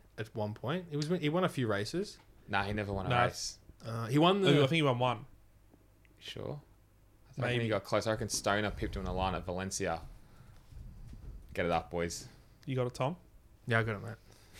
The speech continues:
Speaker 3: I thought he won one race
Speaker 1: Let's
Speaker 3: in
Speaker 1: see how
Speaker 3: Assen
Speaker 1: el-
Speaker 3: or something.
Speaker 1: elbows.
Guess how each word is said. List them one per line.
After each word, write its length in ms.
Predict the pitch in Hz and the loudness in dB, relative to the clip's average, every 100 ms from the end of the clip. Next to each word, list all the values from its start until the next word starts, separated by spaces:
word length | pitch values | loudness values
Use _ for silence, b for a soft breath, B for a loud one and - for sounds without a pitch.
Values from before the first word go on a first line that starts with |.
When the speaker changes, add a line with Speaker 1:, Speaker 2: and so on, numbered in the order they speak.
| B B B | B B B
Speaker 3:
I 60 | 143 | -2
thought 200 | - 208 | 2 0
he 80 | 202 | 2
won 240 | 185 147 | 2 2
one 180 | 135 135 | 2 2
race 200 | 127 131 | 2 0
Speaker 1:
Let's 80 | 123 | 4
Speaker 3:
in 40 | |
Speaker 1:
see 60 | 139 | 6
how 60 | 120 | 8
Speaker 3:
Assen 220 | 107 139 | 6 4
Speaker 1:
el- 80 | 147 | 2
Speaker 3:
or 20 | |
something. 400 | - 135 110 113 - | 0 -2 -4 -10 -2
Speaker 1:
elbows. 460 | 117 123 117 107 | 2 6 6 4